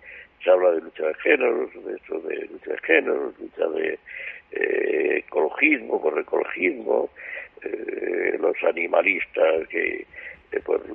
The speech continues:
la lucha por los animales, y por que se reconozca los derechos de los animales,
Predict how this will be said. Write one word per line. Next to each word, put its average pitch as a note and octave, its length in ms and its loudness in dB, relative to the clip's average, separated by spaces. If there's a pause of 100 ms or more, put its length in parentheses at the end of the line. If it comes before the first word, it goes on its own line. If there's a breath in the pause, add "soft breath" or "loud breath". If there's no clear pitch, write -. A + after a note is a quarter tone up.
(140)
la D#2 80 4
lucha E2 300 -2
por D#2 200 -2
los D2+ 100 -4
animales, B2 680 4 (120)
y - 40 -16
por - 220 -16
que - 100 -14
se - 140 -14
reconozca E2 840 0 (420 loud breath)
los E2 140 2
derechos E2 440 4
de D#2+ 80 2
los D#2 200 -2
animales, A#2+ 680 4